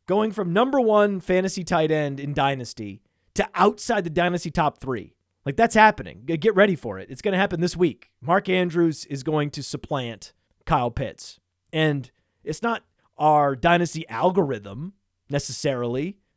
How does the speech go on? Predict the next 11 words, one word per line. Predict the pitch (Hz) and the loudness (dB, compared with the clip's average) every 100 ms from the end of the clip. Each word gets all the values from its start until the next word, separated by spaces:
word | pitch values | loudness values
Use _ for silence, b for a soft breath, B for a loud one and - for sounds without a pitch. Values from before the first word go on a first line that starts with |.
| _ | _
that | 135 151 | -8 -4
would | 143 - | -6 -2
tell | 147 143 | 0 0
you | 131 | -2
this, | 117 117 185 - - | -6 -6 -8 -10 -10
which | 156 175 175 | 2 2 2
it | 165 | -4
will. | 135 170 143 147 220 - _ - | 0 2 2 0 -4 -10 _ -10
I | 135 156 | -2 2
already | 160 156 | 4 4
know | 139 147 156 110 151 | 0 0 0 0 -4